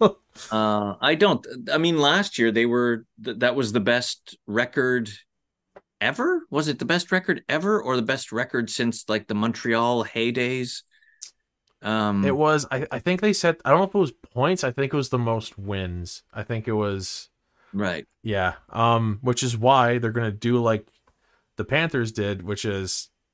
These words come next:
Speaker 1: well, sneak into the playoffs and then get all the way to the final. Anyway, all I'm saying is the Sens get the worst between Detroit and Boston's first.
Speaker 2: Yeah.
Speaker 1: Boston is gonna go on a run in the playoffs this year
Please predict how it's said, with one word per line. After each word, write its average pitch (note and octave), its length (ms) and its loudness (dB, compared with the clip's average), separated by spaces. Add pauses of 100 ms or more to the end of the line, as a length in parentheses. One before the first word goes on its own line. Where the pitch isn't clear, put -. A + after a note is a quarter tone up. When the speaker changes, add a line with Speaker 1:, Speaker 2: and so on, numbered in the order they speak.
(960)
Speaker 1:
well, A2+ 300 0
sneak - 300 -4
into C3 120 -2
the A#2 100 -2
playoffs A2+ 640 0 (460)
and A2 120 -4
then G#2+ 240 -2
get A2 180 0
all A2 100 4
the A2+ 60 2
way A#2 60 2
to A2+ 60 0
the A2 80 -2
final. G#2 340 -4
Anyway, A#2 300 0 (100)
all D3 180 6
I'm E3 100 4
saying C#3+ 320 2
is A#2 260 -2 (400)
the C#3 100 0
Sens F3+ 300 4
get E3 180 2
the C#3 100 4
worst A#2+ 360 2
between B2+ 340 0
Detroit A#2+ 420 2
and B2 140 -2
Boston's A2 460 2
first. F#2+ 480 -4
Speaker 2:
Yeah. - 600 -20
Speaker 1:
Boston C#3+ 480 6
is C3 160 0
gonna B2+ 180 4
go B2 240 6
on D3+ 140 8
a C#3 40 6
run B2+ 280 6
in B2+ 60 2
the A#2 80 2
playoffs A#2 500 2
this G#2 240 -2
year G2+ 320 0